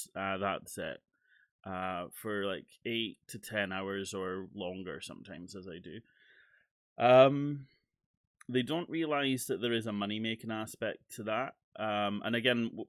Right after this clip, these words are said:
in regards to money, I don't expect money. Um, I don't do it for that. I would love it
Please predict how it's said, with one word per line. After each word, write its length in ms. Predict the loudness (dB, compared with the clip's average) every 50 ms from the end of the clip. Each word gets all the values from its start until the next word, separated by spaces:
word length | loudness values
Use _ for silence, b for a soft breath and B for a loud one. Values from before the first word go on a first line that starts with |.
| -8 -2
in 200 | 2 4 4 6
regards 440 | 4 4 2 2 0 0 0 -2 -4
to 80 | -4 -2
money, 400 | 0 2 2 2 0 -2 -2 -6 -10 -8 -2
I 80 | 0 0
don't 220 | 0 2 0 -2 -2
expect 640 | -2 -6 -6 -8 -6 -2 0 0 0 0 -4 -6 -6
money. 320 | -6 -4 -4 -4 -6 -8 _ _ _ -8
Um, 260 | -4 -4 -4 -2 -2
I 100 | -2 -2
don't 360 | -2 -4 -6 -6 -8 -10 -12
do 140 | -8 -4 -2
it 160 | -2 -2 -4 -8 -16 -10
for 240 | -6 -4 -2 -2 0
that. 180 | 0 0 0 2
I 60 | 0
would 140 | 0 0 -4
love 320 | -2 2 2 2 4 4
it 260 | 0 0 0 -4 -12